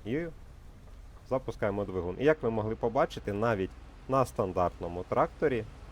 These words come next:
як писав один із моїх підписників,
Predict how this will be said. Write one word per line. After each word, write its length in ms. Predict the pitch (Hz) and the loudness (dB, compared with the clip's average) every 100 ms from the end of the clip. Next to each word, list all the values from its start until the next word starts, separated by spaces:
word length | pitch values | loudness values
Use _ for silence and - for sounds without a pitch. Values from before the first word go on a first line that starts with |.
| - | -2
як 180 | 110 104 | 2 2
писав 500 | - 120 - 95 87 98 | 2 -2 0 0 0 -2
один 340 | 92 95 90 | -2 -2 -2
із 100 | 85 - | -4 -4
моїх 240 | 92 87 - - | -4 -4 -8 -8
підписників, 760 | 110 - 185 - - - 127 | -8 -4 -4 -4 -6 -4 -4